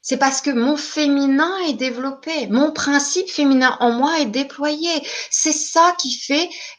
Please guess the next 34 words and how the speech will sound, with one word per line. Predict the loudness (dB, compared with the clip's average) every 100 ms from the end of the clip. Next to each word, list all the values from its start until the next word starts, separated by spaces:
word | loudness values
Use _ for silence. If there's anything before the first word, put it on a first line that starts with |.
| 0
euh, | 0 -2 -4
que | -2
du | 0 -2
coup, | -4 0 2 2 -4 -2
parce | 0 0
que | 0
je, | 0 0
j'y | 0 0
suis | 0 2
reconnectée, | 2 4 2 2 0 -2 0
je | 0
suis | 0 -2 -2
sensible | 2 2 2 0 0 2 2 2 0 -2 -16 -20 _ 0
au, | 4 6
euh, | 4 0 0
au |
vivant, | -2 -2 0 2 0 -2 -14 _ _
au | -4
sacré, | -2 -2 -2 -2 -2 -2 -4 _ _ _
euh, | -6 -6 -6 -4
aux | -2
souffrances | -4 -8 -4 -2 0
de | 2
la | 0 0
terre. | -6 -8 -8 -10 -16 _ _ -12 -4
Et | -2
que | 0
ça | 0 0 4
peut | 4
être | 6
pareil | 2 4 4 2
chez | 0 0
un | 0 2
homme. | 2 2 -2